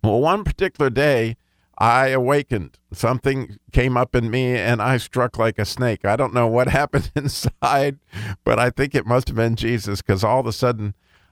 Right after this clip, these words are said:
I just punched him right in the nose. I mean, it was, it was lightning fast, and he didn't know what it hit him,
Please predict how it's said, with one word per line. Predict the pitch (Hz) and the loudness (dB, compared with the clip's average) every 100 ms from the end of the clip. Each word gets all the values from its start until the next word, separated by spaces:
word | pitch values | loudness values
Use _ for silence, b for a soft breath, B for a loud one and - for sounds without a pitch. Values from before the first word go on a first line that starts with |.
| - | -2
I | - 185 | 0 2
just | 170 131 - | 2 0 0
punched | 165 160 - | -2 -2 -2
him | 123 | 0
right | 113 151 | 2 0
in | 160 | 0
the | 147 | -2
nose. | 139 165 80 - - | -2 -4 -6 -14 -6
I | 117 | -2
mean, | 123 147 | 0 0
it | - | 0
was, | 135 | 0
it | 120 147 | 0 -2
was | - 113 | 0 0
lightning | 117 170 170 139 | 2 0 0 -4
fast, | 117 147 151 143 127 | 0 2 2 2 0
and | 117 | -2
he | 156 | 0
didn't | 170 135 | 0 0
know | 139 | 2
what | 143 131 | 4 4
it | |
hit | 135 | 2
him, | 135 139 | 2 -4